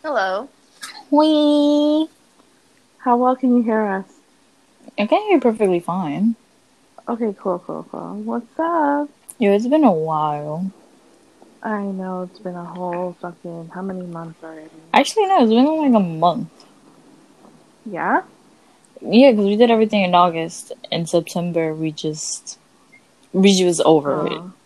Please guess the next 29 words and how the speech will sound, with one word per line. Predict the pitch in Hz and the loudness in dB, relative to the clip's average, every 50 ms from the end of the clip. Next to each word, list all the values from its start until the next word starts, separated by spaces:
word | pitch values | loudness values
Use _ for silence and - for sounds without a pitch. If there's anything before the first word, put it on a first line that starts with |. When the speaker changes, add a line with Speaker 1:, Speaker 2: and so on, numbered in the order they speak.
| _ _ _ _ _ - _ _ _ _ _ _ _ _ _ _ _ - - - - _ _ _ - | _ _ _ _ _ -20 _ _ _ _ _ _ _ _ _ _ _ -20 -20 -20 -20 _ _ _ -6
Speaker 3:
Oh, | - 180 170 160 165 165 170 | -6 -6 -4 -6 -8 -12 -12
we | 190 185 | -12 -12
definitely | 196 196 202 202 - - 202 202 196 | -8 -8 -8 -8 -8 -10 -10 -8 -8
was | 185 180 175 175 170 170 170 175 - - 196 - _ _ _ - - - - - - | -8 -8 -10 -10 -12 -14 -14 -16 -18 -20 -20 -20 _ _ _ -20 -20 -20 -20 -14 -10
over | 185 185 180 185 185 180 | -10 -8 -8 -8 -8 -8
everything. | 180 180 170 175 175 - - 170 170 170 180 190 180 175 - _ _ _ _ - - _ _ _ | -8 -10 -12 -14 -14 -14 -14 -14 -12 -12 -12 -14 -14 -16 -20 _ _ _ _ -20 -20 _ _ _
Speaker 2:
I | 330 370 | 0 2
was, | 403 370 262 214 - | 4 2 2 2 0
yeah, | 214 190 175 175 175 160 151 151 151 | -2 0 0 0 0 -2 -2 -2 -2
I | 175 | -2
was | 180 175 165 | -2 -4 -4
definitely | 151 160 165 160 160 160 | -4 -6 -6 -4 -6 -6
over | 156 151 147 151 151 151 | -6 -6 -6 -6 -6 -6
everything, | 151 156 156 170 156 156 156 | -6 -8 -10 -12 -12 -12 -10
especially | 165 - - - 175 170 - 165 156 156 147 - | -12 -8 -4 -4 -4 -4 -4 -4 -4 -4 -4 -2
our | - 151 151 147 | -2 -2 -2 -2
job. | 147 156 156 151 147 143 143 147 147 - _ _ _ - - - - - - - _ _ _ _ _ _ _ _ _ - - - - - - - - - - - - | -2 0 0 0 0 0 -4 -8 -14 -20 _ _ _ -20 -20 -20 -20 -20 -20 -20 _ _ _ _ _ _ _ _ _ -20 -20 -20 -20 -20 -20 -20 -20 -20 -14 -6 -4
Speaker 3:
Oh | 208 214 | -2 -2
my | 214 208 202 196 | -2 -2 -4 -4
god, | 196 202 196 190 185 185 175 | -4 -4 -2 -2 -2 -4 -4
yeah, | 190 196 185 185 | -4 -4 -2 -4
I | 190 | -4
think | 208 - 233 220 220 | -4 -4 -4 -4 -2
we're | 220 214 208 196 | -2 -2 0 0
all, | 196 202 190 196 190 190 | 0 -2 -2 -4 -6 -6
like, | 196 196 196 185 185 185 - _ _ _ _ _ _ _ _ _ _ _ _ _ _ _ _ _ _ _ _ _ _ | -6 -8 -8 -8 -8 -10 -12 _ _ _ _ _ _ _ _ _ _ _ _ _ _ _ _ _ _ _ _ _ _
not | - 247 233 233 208 | -6 -4 -4 -4 -6
doing | 208 202 202 202 196 185 | -6 -8 -6 -6 -6 -6
this. | 185 185 180 185 233 240 233 220 175 | -6 -4 -2 0 0 0 0 -2 -4